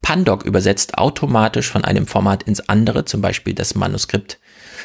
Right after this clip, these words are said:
im Markdown-Format oder Word in eine professionelle, druckfertiges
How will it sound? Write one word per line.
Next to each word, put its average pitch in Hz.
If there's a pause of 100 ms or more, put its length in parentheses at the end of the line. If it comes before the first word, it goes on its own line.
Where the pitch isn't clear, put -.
(160)
im 113
Markdown-Format 110
oder 135
Word 107
in -
eine 101
professionelle, 120
druckfertiges -